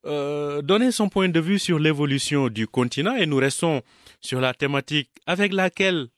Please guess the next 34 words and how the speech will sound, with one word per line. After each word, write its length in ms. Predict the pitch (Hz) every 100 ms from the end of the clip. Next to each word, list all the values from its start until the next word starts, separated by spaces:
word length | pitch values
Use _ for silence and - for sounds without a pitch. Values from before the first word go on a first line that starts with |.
| -
nous 480 | 131 135 127 123 117
parlions 380 | 156 156 156
tout 160 | 143 139
à 100 | 143
l'heure 240 | 147 147 - _ - - -
avec, 400 | 123 131 139 -
euh, 240 | 120 113
Zakaria 580 | 101 131 151 147 139 131
Fahim. 540 | 120 147 143 160 240 233
Vous 220 | 113 110
avez 200 | 107 107
bien 220 | 101 117
compris 400 | 113 127 - -
qu'il 160 | - 117
s'agit 480 | 127 123 139 135 - - - _
des 260 | 104 120 120
réalités 540 | 123 165 170 170 175
du 180 | 143 156
business 460 | 135 156 156 160 143
sur 400 | - 151 143 127
le 160 | 123
continent. 720 | 113 156 175 - 170 190 262 269
Alors 240 | 156 180 160
Idriss 340 | 143 160 -
Linge, 360 | 156 151 151 135 - - - - _
tout 140 | 165 175
d'abord, 560 | 165 156 170 165 131 _
bonjour 520 | 113 170 190 170 180
à 100 | 165
vous 300 | 147 170 208
et 100 | 160
bienvenue 560 | 139 160 185 156 160 180
dans 180 | 165 156
Coémergence. 920 | - 139 131 120 120 117 - - -